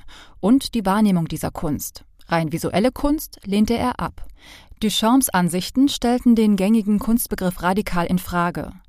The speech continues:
Er vertrat die Meinung, dass bereits die Auswahl eines Gegenstandes ein künstlerisches Werk sei. So führte ihn ein Geniestreich zu einer Entdeckung von großer Bedeutung für die zeitgenössische Kunst,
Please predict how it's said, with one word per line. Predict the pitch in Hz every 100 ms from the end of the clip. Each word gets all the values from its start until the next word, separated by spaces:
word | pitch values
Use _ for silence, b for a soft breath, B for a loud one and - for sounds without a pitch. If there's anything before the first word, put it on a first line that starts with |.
| B B B B B -
Er | 170
vertrat | 180 - 185
die | 175
Meinung, | 165 165 175 240
dass | 254 254
bereits | 226 202 202 -
die | 185 180
Auswahl | 196 262 - 202
eines | - 180 -
Gegenstandes | 220 240 214 180 180 196 -
ein | 208 208
künstlerisches | 214 214 202 185 180 208 208
Werk | 233 -
sei. | - - - _ _ _ B B -
So | 202
führte | - - 285
ihn | 220 208
ein | 180 180
Geniestreich | 175 180 247 - 185 180 -
zu | -
einer | 175 170
Entdeckung | - 175 156 202 247 285
von | 240 226
großer | 214 202 220 226
Bedeutung | 190 196 214 185 175
für | -
die | 165 -
zeitgenössische | 180 180 170 170 170 -
Kunst, | - 190 - - -